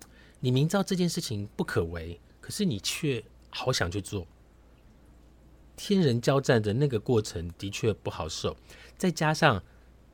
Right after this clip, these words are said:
同志身份的朋友在年轻、在小时候、年轻的时候，对于自我的认同的那个过程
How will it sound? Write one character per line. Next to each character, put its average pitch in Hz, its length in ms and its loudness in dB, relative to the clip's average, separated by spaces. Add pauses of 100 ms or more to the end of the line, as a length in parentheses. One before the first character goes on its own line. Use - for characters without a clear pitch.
(600)
同 117 180 2
志 143 320 0
身 143 300 2
份 135 180 0
的 104 80 2
朋 107 240 -2
友 98 200 2 (220)
在 170 200 2
年 110 200 2
轻、 131 280 -2
在 - 120 -2
小 92 220 0
时 95 160 -6
候、 98 400 -2
年 110 160 0
轻 131 180 0
的 110 80 2
时 - 160 -4
候， 98 260 0 (600)
对 190 120 6
于 156 80 4
自 165 240 4
我 104 160 6
的 98 100 0
认 120 240 4
同 104 160 2
的 101 80 2
那 156 140 6
个 151 80 6
过 143 240 6
程 87 420 -4